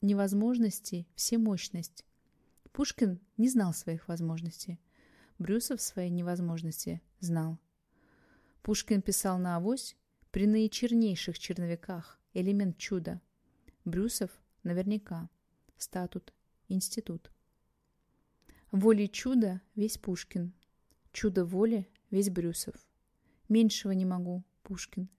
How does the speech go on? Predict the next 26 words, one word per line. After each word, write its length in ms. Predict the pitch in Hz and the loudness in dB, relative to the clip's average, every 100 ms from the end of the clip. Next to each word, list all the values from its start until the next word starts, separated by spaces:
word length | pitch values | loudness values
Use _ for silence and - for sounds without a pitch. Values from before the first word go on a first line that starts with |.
| - | -10
всемощность. 840 | - 214 190 170 - 185 - - _ _ - | -4 0 0 -2 -6 -10 -12 -20 _ _ -2
Большего 440 | 196 190 - - | 2 2 2 -2
не 160 | 185 180 | -2 -2
могу, 380 | 175 170 170 175 _ _ | -4 -6 -8 -8 _ _
Брюсов, 480 | 175 175 175 - 202 - _ _ _ _ - | -2 0 0 -4 -8 -16 _ _ _ _ 0
возможности. 800 | 196 180 170 170 165 - 196 190 _ _ _ _ _ - - - | 0 2 -2 -4 -8 -10 -12 -14 _ _ _ _ _ -20 -14 0
Раз 220 | 208 214 | 2 4
сегодня 400 | - 240 240 226 | 2 2 4 6
не 160 | 220 | 4
смог, 400 | 220 - 294 - - | 4 0 -2 -4 -8
завтра 420 | 185 170 - 180 | -2 -2 -2 -4
смогу, 480 | - - 175 170 175 _ _ _ - | -4 -4 -6 -6 -8 _ _ _ -6
Пушкин, 520 | 185 175 - 175 180 _ - | -6 -6 -6 -6 -6 _ -14
чудо. 460 | - 180 175 185 - _ _ _ _ _ - | -8 -6 -6 -8 -10 _ _ _ _ _ 2
Раз 200 | 185 185 | 2 4
сегодня 440 | - 202 208 196 | 2 2 2 2
не 100 | 196 | 2
смог, 380 | 190 - 247 - - | 2 0 0 -2 -2
никогда 440 | 196 220 214 196 | 0 0 0 0
не 120 | 170 | -2
смогу, 500 | 170 - 175 170 165 165 _ _ | -4 -4 -6 -4 -6 -8 _ _
Брюсов, 600 | 185 180 175 - 180 - _ _ | -2 0 0 -4 -10 -14 _ _
воля. 480 | - 170 175 170 175 - _ _ _ _ _ _ _ _ | -8 -4 -2 -2 -6 -10 _ _ _ _ _ _ _ _
Но 80 | 170 | -2
сегодня 580 | 160 175 175 196 226 240 | -2 -4 -2 2 4 4
он 240 | 240 240 | 4 2